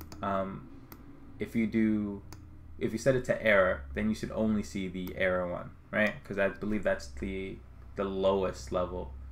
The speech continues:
or highest priority but lowest level in terms of numbering. It's wonky. Actually,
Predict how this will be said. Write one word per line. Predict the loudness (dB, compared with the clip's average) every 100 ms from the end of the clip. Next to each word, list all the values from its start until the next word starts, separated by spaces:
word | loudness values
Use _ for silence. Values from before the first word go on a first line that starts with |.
| -10 -2
or | 0 0 -6
highest | 0 6 6 6
priority | 4 6 6 4
but | -2 -2
lowest | 0 0 0
level | 0 2 -2 -8 -16 -18 -18 -14
in | -6
terms | -6 -4
of |
numbering. | -2 0 2 0 -2 -8 -18 -18 -18 -18 -18 -20 -20 -8 -2 -2 -2 -6 -4
It's | 0 2
wonky. | 4 4 2 -4 -6 0
Actually, | 4 4 4